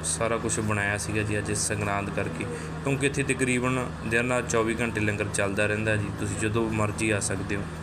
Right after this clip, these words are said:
ਗੁਰੂ ਘਰ ਦੇ ਵਿੱਚ। ਆ ਤੁਸੀਂ ਮਿੱਠੇ ਚੌਲ ਦੇਖ ਸਕਦੇ ਹੋ, ਚਾਹ ਦਾ ਲੰਗਰ ਲੱਗਿਆ ਹੋਇਆ, ਚਾਹ ਤਿਆਰ ਹੈ ਬਿਲਕੁਲ ਜੀ।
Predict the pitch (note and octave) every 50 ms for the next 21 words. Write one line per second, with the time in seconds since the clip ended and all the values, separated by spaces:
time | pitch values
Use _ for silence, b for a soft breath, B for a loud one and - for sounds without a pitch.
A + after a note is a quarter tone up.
0 | - - - - - - - - - - - - - - - - G#2+ G#2+ G#2 A2+
1 | A#2 G#2+ G#2 F2+ G2 F#2+ F2 - - G#2 G2 G2 G2 - - G#2 G#2 G2+ F#2 D#2+
2 | - G#2 - - G#2 G2+ G#2 G2+ G2 G2+ G#2 G2 - - G2+ G2+ G2+ G2 G2+ G#2
3 | G#2 G#2 G#2+ G#2+ - - - - - - - - - - - - G#2 G#2 G#2+ G#2+
4 | A2 G#2+ G#2+ G#2 G2+ G2 G2+ F#2+ G2 G2+ G2 G2+ G#2 G#2 G2+ G2+ G#2 G#2 G#2 G#2
5 | G#2+ G#2+ - - - - - - - - D#3+ - - D#3 D#3 - - - - -
6 | - D#2+ D#2+ - - - - - - - - - D#2+ - G#2+ G#2+ A2 G#2+ G#2+ -
7 | G2+ G2 G2+ G2+ G#2+ G#2 G#2 G#2+ G#2+ G#2+ G#2+ A2 A2 G#2+ G#2 G#2+ A2 G#2+ G#2+ G#2+